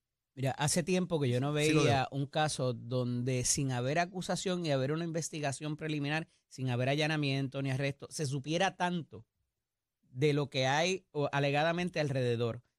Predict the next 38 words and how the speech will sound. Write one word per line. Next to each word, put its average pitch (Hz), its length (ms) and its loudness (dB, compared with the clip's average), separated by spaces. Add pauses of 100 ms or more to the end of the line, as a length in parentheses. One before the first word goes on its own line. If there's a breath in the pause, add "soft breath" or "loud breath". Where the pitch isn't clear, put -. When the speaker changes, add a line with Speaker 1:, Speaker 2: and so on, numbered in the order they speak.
Speaker 1:
Ya 135 180 -2
se 185 140 0
sabe 202 520 0
que 156 100 -4
están 160 340 -2
las 143 140 -2
cámaras 202 580 -2
donde 139 400 -2
se 135 180 -4
depositaba 131 800 -2
el 139 160 -4
dinero. 117 380 -4 (400)
Ya 143 160 -2
se 180 80 0
sabe 180 280 2
que 170 100 -2
hay 151 100 2
acuerdos 156 440 -4
de 156 60 -4
inmunidad, 151 580 0 (140)
eh, 131 540 -2
Speaker 2:
De 117 100 -12
Speaker 1:
por, 131 200 0
Speaker 2:
dos. 131 120 -4
Speaker 1:
eh, 139 140 -4
por 123 220 -6
comisión 143 500 -2
de 165 120 2
delito. 123 480 0 (360)
Eh, 135 340 -2
ya 139 380 0
se, 175 260 -4
y 139 60 -2
todo 147 200 0
esto 190 240 -4
alegadamente, 160 720 0
obviamente, 156 400 -2
pero 127 240 -2